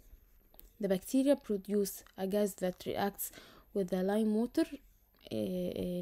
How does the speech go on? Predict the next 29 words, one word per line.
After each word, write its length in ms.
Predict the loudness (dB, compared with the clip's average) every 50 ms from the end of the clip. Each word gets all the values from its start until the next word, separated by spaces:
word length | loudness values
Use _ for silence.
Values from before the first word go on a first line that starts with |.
| 2
name 140 | 2 4 4 4 4
this 120 | 2 2 2 2
gas 160 | 2 2 2 2
carbon 340 | 0 -2 -2 -2 0 0 -2
dioxide. 460 | -2 -2 -4 -6 -8 -10 -10 -12 -14 -18 -20 -20 -20 -20 -20 -20 -20 -20 -20 -20 -20 -20 -20 _ _ _ -20 -20 _ _ _ _ _ _ _ _ _ _ _ _ _ _ _ _ _ -8
الليم 260 | -6 -4 -2 -2 -2
ووتر 180 | -2 -2 -2 -4
اللي 160 | -4 -2 -2
هو 80 | -2 -2
هنا. 180 | -2 -2 -4 -8 -12 -20 -20 -20 -20 -20 -20 -20 -18 -12 -10
طيب، 160 | -10 -10 -10 -10 -12
state, 480 | -12 -2 4 4 6 6 4 2 -2
uh, 760 | -14 -20 -20 -20 -20 -20 -20 -20 -20 -20 -20 -20 -12 -6 -2 0
how 400 | 0 2 0 0 2 2 4 4
you 200 | 4 6 4 4 2 2
can 200 | -2 0 0 0
see, 360 | 0 -2 0 2 2 4 2
uh, 340 | 2 0 -6 -16 -10 -8 -6 -6 -4 -4 -4 -4 -2
that 200 | -2 -2 0 2 2
this 220 | 2 2 2 2
gas 460 | 0 2 4 4 6 4 4 0 -4 -14 -16 -10 -6
has 140 | -4 -2 -2 -2 0 0
reacted 480 | 0 0 0 -2 -4 -4 -6 -6 -6 -6 -8 -20 -20 -20 -20 -20 -20 -20 -20 -20 -20 -20 -20 -20 -20 -20 -20 -20 -20 -16 -2 2
with 120 | 4 4 6
the 120 | 6 6 8 8
lime 200 | 8 8 6 6
water. 320 | 6 4 2 2 0 0 0 -4 -8 -6
Liquid 440 | 0 4 4 4 4 6 4 4 4
بيبقى 340 | 4 2 0 0 -2 -4